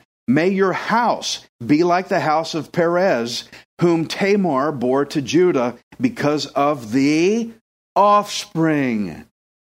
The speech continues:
Because of the offspring which the Lord will give you from this young woman. Now, he said, "May your house be like Tamar." That was, that was Boaz's ancestors.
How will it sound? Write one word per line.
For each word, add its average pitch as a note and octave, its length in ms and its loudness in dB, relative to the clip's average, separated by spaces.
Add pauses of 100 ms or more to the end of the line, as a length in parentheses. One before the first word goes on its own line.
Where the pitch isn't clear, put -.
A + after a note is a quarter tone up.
Because C#3 380 0
of D#3 120 -2
the E3 200 -2
offspring D#3 880 0
which C3+ 300 0
the C3+ 100 -2
Lord C3+ 340 0
will C3 140 -2
give B2 340 0
you A#2 160 2
from B2+ 500 -2
this A2 300 -2
young G#2+ 480 -2
woman. A#2 480 -6 (540)
Now, C#3 160 0
he D3+ 100 0
said, D3 340 -2 (140)
"May D3 180 2
your E3+ 200 0
house E3 240 -2
be D3 160 0
like D3+ 240 -2
Tamar." D3+ 400 -2
That E3 220 0
was, C3+ 220 -2 (260)
that G#3 240 0
was F3+ 160 0
Boaz's C#3 720 0
ancestors. A2 840 -4